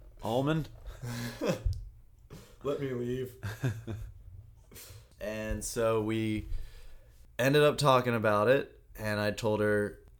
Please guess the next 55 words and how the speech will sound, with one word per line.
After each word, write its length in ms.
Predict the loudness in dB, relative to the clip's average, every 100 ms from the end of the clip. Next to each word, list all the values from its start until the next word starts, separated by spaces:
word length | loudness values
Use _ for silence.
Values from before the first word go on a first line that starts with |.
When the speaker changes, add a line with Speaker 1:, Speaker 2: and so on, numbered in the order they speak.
| -8
Speaker 2:
"If 160 | -6 -4
you, 380 | 2 2 2 2
like, 240 | 2 2
I 120 | 0 2
don't 260 | 2 2
feel 520 | 2 4 6 6 2 -6 -20 -20 -20 -18
confident 520 | -8 -2 -2 -2 -4 -2
in 140 | -4
it 80 | -6
because 220 | -6 -4
I 60 | -2
don't 200 | -2 -4
know 60 |
how 120 | -4 -4
to 60 |
do 240 | -4 -4 -4
it. 200 | -4 -8 -10
I 120 | -10
can't, 440 | -10 -8 -4 -4 -6 -6
like, 160 | -4
I 80 | -4
can't 320 | -6 -6 -6
visit 300 | -4 -8 -8
you. 180 | -12 -14 -10
I 100 | -8
don't 280 | -4 -4 -6
have, 220 | -4 -4
like, 180 | -4 -6
the 60 | -8
monetary 600 | -6 -4 -6 -6 -6 -6
ability 500 | -6 -6 -6 -8 -10
to 60 | -8
just 200 | -6 -6
Speaker 1:
Uh-huh. 40 | -10 -20 -20 -10
Speaker 2:
purchase 540 | -6 -6 -6 -8 -10 -12 -14 -18
tickets, 540 | -12 -12 -10 -12 -12 -10
and 100 | -6
I 60 | -4
want 280 | -2 -4 -6
to 60 |
be 160 | -6 -4
in 100 | -4
a 40 |
relationship 500 | -6 -6 -8 -8 -6
where 100 | -2
I 60 | -2
see 220 | 0 -4
someone, 340 | -4 -6 -8 -8
so 100 | -8
I 20 |
don't 240 | -4 -4 -4
know 140 | -8
how 220 | -8 -8
it 100 | -6
works." 480 | -4 -6 -8 -16 -18